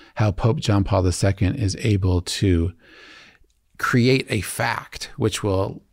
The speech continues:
allow people to recognize something true about the church that they didn't recognize before. And these World Youth Days make young people recognize that the faith is young,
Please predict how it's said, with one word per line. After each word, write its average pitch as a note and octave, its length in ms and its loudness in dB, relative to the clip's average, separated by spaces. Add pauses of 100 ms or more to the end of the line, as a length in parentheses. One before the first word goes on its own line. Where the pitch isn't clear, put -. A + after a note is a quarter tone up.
(100)
allow A2+ 380 0
people G#2+ 380 -6
to G2 120 -6
recognize F#2 920 -4 (1200)
something B2 360 0
true C3 340 4
about G2 260 0
the F#2+ 80 -4
church F#2+ 340 -2
that A2 120 -4
they G#2+ 100 0
didn't A2 240 0
recognize F#2 460 -2
before. F#2 580 -2 (160)
And A#2 140 0
these A#2 180 4
World B2+ 220 4
Youth C3+ 200 4
Days F#2+ 440 0 (760)
make B2 400 -2
young A2+ 300 0
people A2 320 -2
recognize F#2+ 880 -4 (220)
that F#2+ 260 -6 (140)
the G#2+ 120 -8
faith G#2+ 320 -6
is F2+ 200 -6
young, A#2 580 0